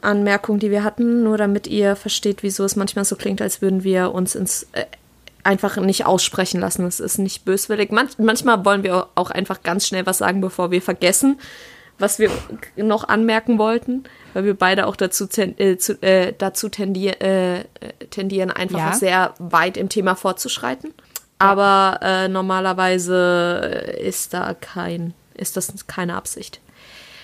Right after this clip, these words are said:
Speaker 1: Wir haben aber noch eine zweite Anmerkung.
Speaker 2: Genau, die ist mir aufgefallen. Äh, in der letzten Folge war das, ich weiß gar nicht, ob wir das sonst auch mal so extrem fa-,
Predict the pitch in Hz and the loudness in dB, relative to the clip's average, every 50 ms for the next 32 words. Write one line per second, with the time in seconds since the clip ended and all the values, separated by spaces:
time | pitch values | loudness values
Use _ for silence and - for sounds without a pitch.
0 | - _ - 214 247 254 277 262 269 262 247 262 269 269 262 254 - - - 214 | -10 _ 0 2 2 2 2 2 2 2 2 2 2 2 0 0 -2 -2 0 2
1 | 202 202 214 - - - 220 233 233 247 254 254 - - 320 381 480 494 - _ | 2 2 2 0 -2 -2 0 0 0 0 -2 -2 -4 -8 -6 -6 -6 -8 -10 _
2 | _ _ _ _ _ _ _ _ - - - _ _ - 240 226 220 208 190 190 | _ _ _ _ _ _ _ _ -20 -20 -20 _ _ -2 0 0 2 2 2 2
3 | 185 185 180 180 180 180 196 196 190 180 - 185 190 - - 196 190 190 196 220 | 2 2 2 2 0 0 -2 0 0 0 0 -2 -2 -2 0 2 4 6 6 6
4 | 262 262 180 - 185 220 214 - - 214 - - 214 202 202 202 214 226 240 240 | 6 4 4 4 4 2 2 -2 -8 -16 -6 -2 0 2 2 2 2 2 2 2
5 | 226 - - 196 196 190 185 180 - - 185 185 175 180 214 220 - 254 233 - | 0 0 -2 -2 -2 0 0 0 0 0 0 2 2 2 0 2 2 0 2 4
6 | - 208 202 196 185 180 175 180 185 196 - - 165 - - 214 - - 208 180 | 4 4 4 4 2 2 2 2 2 0 0 -2 -2 0 0 0 0 2 0 0
7 | 175 - 175 - - 165 165 - - 165 170 165 - - - - - 214 240 233 | 0 0 -4 -6 -4 -6 -6 -4 -2 -2 -2 -2 -2 -2 -2 0 0 2 2 2
8 | 226 220 - 190 - - - - 220 214 220 - 226 220 220 220 | 2 0 -2 -4 -6 -8 -6 -4 -2 -2 0 0 0 0 0 -2